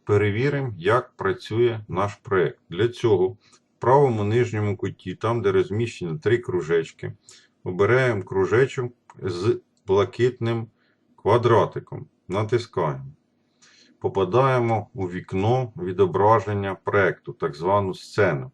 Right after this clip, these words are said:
В правому нижньому кутку сцени натискаємо на зелений прапорець. Спостерігаємо, що відбувається. Ми бачимо, що наш восьминіг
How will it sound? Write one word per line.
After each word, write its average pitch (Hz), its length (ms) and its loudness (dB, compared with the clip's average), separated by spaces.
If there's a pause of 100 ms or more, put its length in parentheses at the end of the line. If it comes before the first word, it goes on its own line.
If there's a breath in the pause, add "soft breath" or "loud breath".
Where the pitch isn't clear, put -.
(680 loud breath)
В - 80 -20
правому 120 500 4
нижньому 95 500 0
кутку - 380 -6
сцени 131 440 0
натискаємо 107 840 0
на 90 140 -2
зелений 95 540 0 (160)
прапорець. 98 720 2 (580 soft breath)
Спостерігаємо, 113 1120 2
що 123 260 2
відбувається. 101 960 0 (120)
Ми 113 200 0
бачимо, 107 500 0
що 101 200 -6
наш 127 300 -2
восьминіг 107 720 -2